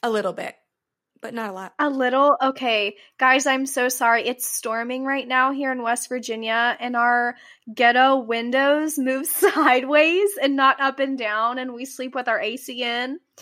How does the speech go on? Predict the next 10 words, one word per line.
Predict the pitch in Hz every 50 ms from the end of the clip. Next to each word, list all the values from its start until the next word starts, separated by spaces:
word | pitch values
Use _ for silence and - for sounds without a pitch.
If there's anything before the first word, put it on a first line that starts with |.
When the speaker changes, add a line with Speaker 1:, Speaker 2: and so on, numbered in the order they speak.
| - - - - -
Speaker 2:
And | - 294 302 285
so | - 311 269
we | 285 294 302
had | 277 294 285 269
to | 262
tape | 254 - 254 294 277 247
a | 214
trash | - - - 240 220 247 269 -
<laughs> | - - - - - - - - -
bag | 233